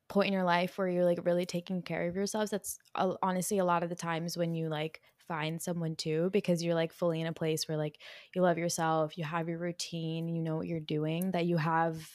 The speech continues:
space to, like, fill for someone else.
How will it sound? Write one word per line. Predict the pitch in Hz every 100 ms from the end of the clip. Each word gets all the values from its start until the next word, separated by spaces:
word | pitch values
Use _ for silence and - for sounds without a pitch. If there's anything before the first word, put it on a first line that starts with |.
| -
space | - - 170 - - -
to, | - 190
like, | 156 131
fill | - - - 175 139 113 185 _ _
for | - 185
someone | 190 156 143
else. | - - - - -